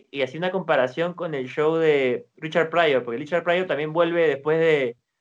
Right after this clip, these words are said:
la cárcel y de haber disparado al auto de su ex mujer.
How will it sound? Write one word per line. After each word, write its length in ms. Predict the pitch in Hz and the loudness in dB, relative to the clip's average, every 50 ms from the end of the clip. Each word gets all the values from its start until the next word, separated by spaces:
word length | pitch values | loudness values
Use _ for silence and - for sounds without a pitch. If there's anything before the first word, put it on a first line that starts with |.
| _ _ _ _ | _ _ _ _
la 160 | 123 120 117 | -6 -6 -2
cárcel 460 | - 151 165 170 175 165 - 175 160 | 0 2 2 2 2 0 -2 -6 -8
y 60 | 143 131 | -4 -2
de 80 | 127 | 0
haber 280 | 123 135 151 147 147 151 | 0 0 0 -2 -4 -8
disparado 560 | 156 143 - - 135 131 143 151 151 156 156 | -10 -10 -6 -4 0 2 2 2 2 2 2
al 120 | 143 139 | 0 2
auto 640 | 156 156 156 156 156 156 160 156 156 156 151 151 - _ _ _ _ _ _ | 0 0 0 -2 -4 -6 -4 -2 -2 -2 -4 -6 -10 _ _ _ _ _ _
de 100 | 127 120 | -20 -18
su 260 | - 139 131 127 131 | -14 -10 -8 -6 -4
ex 160 | 143 143 - 160 | -6 -6 -8 -10
mujer. 540 | 143 135 127 170 160 156 147 135 139 - | -12 -8 -4 0 0 0 0 -2 -6 -12